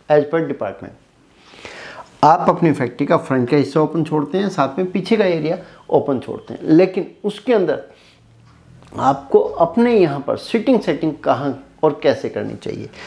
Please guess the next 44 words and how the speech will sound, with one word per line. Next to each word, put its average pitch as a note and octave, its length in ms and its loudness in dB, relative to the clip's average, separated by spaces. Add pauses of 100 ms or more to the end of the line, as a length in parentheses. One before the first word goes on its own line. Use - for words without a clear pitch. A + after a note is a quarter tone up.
(200)
जैसे C#3+ 280 6
मैंने C3 260 2
आपको A#2+ 280 -4
अभी A#2 160 -2
बताया, E3 320 4 (340)
main D3+ 240 4
gate C3+ 240 -4
आपका A2+ 340 -6 (320)
वेस्ट C#3 460 2
से A3+ 220 2
साउथ C3 340 -4
वेस्ट A#2+ 220 -6
के B2 80 0
बीच A2+ 260 -4
में, A#3 140 0 (460)
वेस्ट D3+ 260 4 (280)
कॉर्नर A2+ 340 -4
में E3 200 -8 (320)
गेट A#2 380 0
लगाना A2+ 340 0
है। F#3+ 200 -6 (100)
इसी G#3+ 300 0
के G3+ 100 4
साथ - 600 -6
छोटा G#3+ 340 4
गेट, F#3 280 4
आप F3+ 220 2 (600)
गेट F3 320 4
के G#3+ 100 2
अंदर G3 200 4
गेट C#3+ 320 0
भी D#3 80 2
लगा E3 220 4
सकते E3+ 280 -6
हैं G#3+ 60 4
और G#3+ 180 2
सेपरेट F#3 440 2
भी F3+ 100 2
लगाना D3+ 300 0
चाहें D3+ 160 -4
तो G#3 120 -4
सेपरेट C3+ 440 -2
भी C3+ 140 0
आप D3+ 220 -4